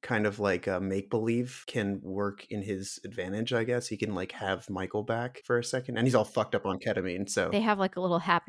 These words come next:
Speaker 2: family moment for about two seconds before Troy busts all of them, like, with the F B I just coming guns blazing.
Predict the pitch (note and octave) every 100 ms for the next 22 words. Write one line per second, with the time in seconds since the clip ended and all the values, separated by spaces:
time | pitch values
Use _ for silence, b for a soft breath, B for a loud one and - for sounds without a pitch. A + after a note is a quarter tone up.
0 | D#3+ - E3 D#3+ D#3+ D#3+ D#3+ D#3+ - E3
1 | D#3+ - - A3+ A3 F3+ F3 F3 D#3 D3+
2 | D3+ - - F3 - F3+ F3 E3 E3 E3
3 | E3+ - - G3 F3+ E3 D#3+ E3 E3+ -
4 | F#3+ F3+ - F3 D#3+ E3 D#3 D#3+ D3+ D#3
5 | D#3 D#3 - F#3 - F3+ - F3+ - F3+
6 | F3 D#3+ D3+ D3 D3 - - - - F#3+
7 | F3 E3+ D3+ E3+ E3 D#3+ D3+ E3+ D#3+ D#3
8 | D#3 - F3+